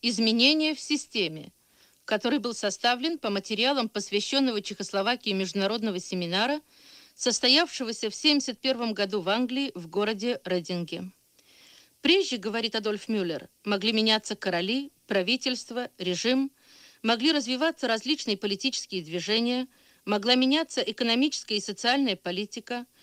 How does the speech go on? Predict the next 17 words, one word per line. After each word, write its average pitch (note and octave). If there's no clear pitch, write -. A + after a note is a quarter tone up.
могло A3+
измениться C4+
законодательство, G#3
но A#3
всё -
это D#4+
не A#3
должно C4
было A#3+
сразу C4+
же A3
отразиться A3
на G3+
внешнеполитических A3
связях G3
данного F3+
государства. E3